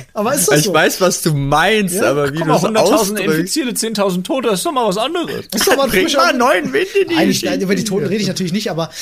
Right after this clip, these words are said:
Speaker 1: ich meine jetzt zum Beispiel sowas wie in der Allergiehochzeit. Ich hab ja im Monat, ist das immer, sind das so die anderthalb Monate, äh, im Jahr habe ich immer diese anderthalb Monate, wo ich sterbe.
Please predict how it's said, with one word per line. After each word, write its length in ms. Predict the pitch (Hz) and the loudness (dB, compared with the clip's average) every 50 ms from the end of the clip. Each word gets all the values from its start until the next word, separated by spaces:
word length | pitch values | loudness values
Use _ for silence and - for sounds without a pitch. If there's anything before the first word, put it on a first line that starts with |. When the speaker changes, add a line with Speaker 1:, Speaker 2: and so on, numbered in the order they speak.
| - - - | -14 -10 -8
Speaker 1:
ich 120 | 170 131 | -6 -2
meine 180 | 175 180 202 208 | 0 0 0 0
jetzt 160 | 202 208 - | 0 -2 -2
zum 80 | - 196 | -2 0
Beispiel 340 | 180 180 202 196 196 233 196 | 0 0 -2 -2 -2 -2 -2
sowas 300 | 180 185 202 190 190 175 | -2 -2 -2 -2 -2 0
wie 260 | 190 196 190 190 - - - - - | 0 0 -2 -2 -6 -12 -20 -20 -6
in 140 | - 185 196 | -2 0 2
der 340 | 185 185 185 185 190 - - | 2 2 2 0 -2 -4 -4
Allergiehochzeit. 1300 | 175 170 185 185 185 175 139 139 185 262 294 202 202 190 147 - - - - - 202 165 135 123 123 127 - | -2 0 0 0 0 0 -2 -4 -2 -2 0 0 0 -2 -2 -4 -8 -8 -6 -4 -4 -4 -4 -6 -8 -10 -8
Ich 120 | 156 - | -6 -4
hab 120 | 180 185 208 | -4 -2 -2
ja 140 | 214 208 208 | -2 -2 0
im 140 | 180 170 | 0 -2
Monat, 480 | 170 165 175 214 247 247 247 240 233 - - - | 0 0 0 0 0 -2 -4 -6 -8 -10 -10 -8
ist 180 | - 180 - 196 | -8 -6 -4 -4
das 140 | 190 - | -4 -4
immer, 240 | 190 175 165 175 170 | -4 -4 -4 -4 -2
sind 160 | 147 170 165 | -2 -4 -4
das 100 | 185 - | -4 -4
so 80 | - 170 | -4 -6
die 100 | 160 180 | -6 -6
anderthalb 400 | 160 165 180 175 - 170 156 - | -4 -4 -6 -4 -4 -6 -6 -4
Monate, 500 | 165 170 196 220 214 196 202 190 196 190 | -4 -2 -2 -2 -2 -4 -4 -6 -6 -6
äh, 140 | 170 160 160 | -6 -6 -6
im 100 | 151 151 | -6 -6
Jahr 200 | 151 147 170 190 | -4 -4 -4 -4
habe 140 | 175 160 170 | -4 -4 -4
ich 40 | |
immer 100 | 165 160 | -6 -6
diese 160 | 147 151 170 165 | -6 -6 -8 -6
anderthalb 280 | 160 170 165 170 151 | -6 -6 -6 -6 -6
Monate, 340 | 156 160 180 185 180 165 147 | -6 -4 -4 -4 -6 -6 -8
wo 60 | 147 | -4
ich 140 | 147 - - | -2 -2 -2
sterbe. 400 | - - 160 156 170 156 156 127 | -2 0 0 0 0 0 -2 -6